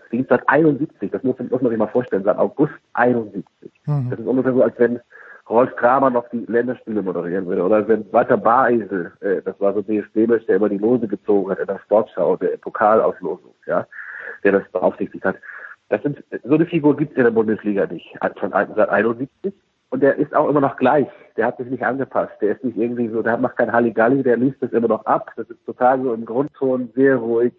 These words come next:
Speaker 1: ja. Drumherum wird alles Wahnsinn, ja. Drumherum wird alles die größte Show. George Sefton zieht sein Ding durch. Oder es gibt einige Vereine, Watford zum Beispiel, wie ich gelernt habe während der Recherche, die haben eine starke Einlaufmusik.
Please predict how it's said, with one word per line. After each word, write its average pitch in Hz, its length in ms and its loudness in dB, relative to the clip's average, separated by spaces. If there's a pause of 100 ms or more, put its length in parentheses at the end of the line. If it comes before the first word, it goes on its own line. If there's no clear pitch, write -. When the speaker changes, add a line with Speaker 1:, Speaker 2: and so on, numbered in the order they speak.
Speaker 1:
ja. 117 220 0 (380)
Drumherum 143 500 4
wird 151 100 4
alles 135 240 0
Wahnsinn, 139 560 -2
ja. 139 140 0
Drumherum 131 400 -2
wird 135 100 -2
alles 123 220 -2
die 120 100 -4
größte 131 340 0
Show. 135 360 2 (500)
George 131 260 2
Sefton 139 480 -2
zieht 131 160 -6
sein 113 160 2
Ding 110 200 -4
durch. 92 360 -8
Oder 147 180 4
es - 80 -2
gibt 135 120 0
einige 135 300 2
Vereine, 120 400 2
Watford 123 480 0
zum 120 100 -10
Beispiel, 113 440 -2
wie 117 100 -6
ich 117 100 -16 (460)
gelernt 110 400 2
habe 117 220 0
während 110 200 0
der 110 120 -2
Recherche, 110 380 -2
die 110 80 -4
haben 113 120 2
eine 113 80 -6
starke 113 340 2 (160)
Einlaufmusik. 139 920 0